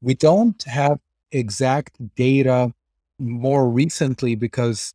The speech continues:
the U S R D S data, the last report is from two thousand and eighteen, so it was the year before. There was a report that there was an uptick in home dialysis use between two thousand eighteen and two thousand and nineteen. It went up,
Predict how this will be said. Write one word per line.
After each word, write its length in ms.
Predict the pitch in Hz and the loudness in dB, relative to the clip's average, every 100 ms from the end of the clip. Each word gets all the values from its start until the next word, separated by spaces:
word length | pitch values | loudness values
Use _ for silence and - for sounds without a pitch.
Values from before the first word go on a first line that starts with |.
| - | -4
the 80 | 131 | 0
U 160 | 185 | 2
S 120 | 190 | 2
R 120 | 156 135 | -2 -2
D 160 | 139 | -2
S 140 | 143 - | -2 -2
data, 280 | 131 123 | -2 0
the 100 | 117 | -2
last 240 | 120 131 - | -2 -2 -2
report 380 | 120 131 120 113 | -4 -2 -2 -4
is 80 | |
from 180 | - 113 | -8 -8
two 140 | - 127 | -6 -2
thousand 300 | 123 117 113 | -2 -2 -4
and 100 | 107 | -4
eighteen, 420 | 110 - 135 107 | -4 -2 -2 -2
so 120 | 110 | -4
it 40 | |
was 140 | 107 - | -6 -2
the 120 | 113 | -2
year 180 | 117 107 | 0 -2
before. 580 | 98 - 117 104 90 - _ _ _ - | -4 -6 -6 -4 -6 -12 _ _ _ -4
There 100 | 123 | 0
was 180 | 139 | 2
a 60 | 139 | 2
report 420 | 139 120 165 170 | -2 0 0 2
that 140 | 139 123 | 2 0
there 140 | 127 | 0
was 180 | 127 113 | 0 0
an 140 | 127 - | -4 -4
uptick 420 | 147 - 151 131 | -6 -2 -2 -2
in 240 | 214 131 123 _ _ _ | -6 -8 -10 _ _ _
home 280 | - 156 151 | -2 0 2
dialysis 840 | 139 131 139 143 - 120 - - | 2 2 2 0 -4 -8 -8 -8
use 480 | 131 165 151 - - - _ _ | -4 0 0 -4 -10 -18 _ _
between 420 | 127 - 147 135 123 | -10 -6 -2 -2 -2
two 120 | 143 | 0
thousand 360 | 143 131 131 139 | 2 2 -2 -2
eighteen 440 | 131 131 143 127 | -6 -4 -2 -2
and 120 | 110 | -2
two 100 | 135 | -6
thousand 340 | 123 123 120 117 | -2 -2 0 0
and 100 | 117 | 0
nineteen. 420 | 117 113 156 131 | -2 -2 0 0
It 100 | 123 | 0
went 300 | 131 135 - | -2 -2 -2
up, 220 | 143 | -2